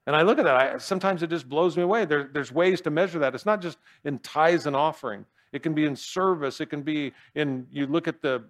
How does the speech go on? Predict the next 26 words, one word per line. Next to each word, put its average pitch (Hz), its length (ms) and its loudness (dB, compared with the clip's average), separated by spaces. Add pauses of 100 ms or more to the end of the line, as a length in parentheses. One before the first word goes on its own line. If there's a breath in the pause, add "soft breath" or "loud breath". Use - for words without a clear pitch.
the 131 100 -4
Together 165 320 -2
We 160 140 -2
Can 170 300 -6
ministry 131 460 -6
and 127 80 -8
you 131 60 -8
go, 123 180 -2 (300 soft breath)
the, 139 180 -2 (100)
the 135 160 -4
m-, 131 260 -10
amount 147 340 2
of 143 80 -2
food 185 480 4
that 131 160 0
can 135 140 -10
be 131 100 -8
given 151 300 -4
away 143 280 -2
in 131 60 -4
the 117 80 -8
course - 380 -8
of, 113 100 -8
of 117 240 -8
a 117 60 -6
month, 120 320 -6